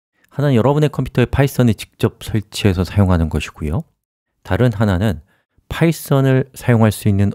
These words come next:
온라인 서비스를 이용하는 겁니다. 직접 설치는 어렵지는 않아요. 하지만 설치 과정에서 여러 가지 문제점이 발생할 수 있거든요. 여러분이 실전에서 파이썬을 이용한다면 결국에는 컴퓨터에 설치해서 사용하게 될 것이기 때문에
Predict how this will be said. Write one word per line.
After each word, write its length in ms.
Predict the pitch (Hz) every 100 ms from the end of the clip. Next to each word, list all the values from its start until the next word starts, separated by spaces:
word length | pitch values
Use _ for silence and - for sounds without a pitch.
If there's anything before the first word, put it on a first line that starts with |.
| -
온라인 440 | 104 101 104 101
서비스를 640 | 92 104 90 90 - 98 107
이용하는 480 | - 95 117 107 87
겁니다. 380 | 82 73 73 76 _ _ _ _ _ _ -
직접 300 | - - 170
설치는 500 | 135 - 104 104 87 -
어렵지는 540 | 107 123 - - 110 -
않아요. 360 | 98 78 73 73
하지만 460 | 87 85 82 85 117 _ _ _
설치 380 | - 139 - 147
과정에서 500 | 123 113 110 104 95
여러 180 | 78 120
가지 220 | 113 98
문제점이 540 | 82 82 92 - 85
발생할 420 | 78 82 - 87 76
수 120 | -
있거든요. 520 | - - 73 71 104 - _ _ _ _ -
여러분이 380 | 101 101 101 92
실전에서 680 | - 131 - 131 117 -
파이썬을 600 | - - 123 - 113 104 -
이용한다면 800 | 104 104 101 82 82 87 107 71 - _ _ _ _
결국에는 680 | - 110 98 131 135 127 120
컴퓨터에 580 | - 120 - - 110 101
설치해서 540 | 98 110 - - 92
사용하게 440 | 90 95 110 98 95
될 120 | 87
것이기 340 | - 85 -
때문에 600 | 95 - 95 101 101 85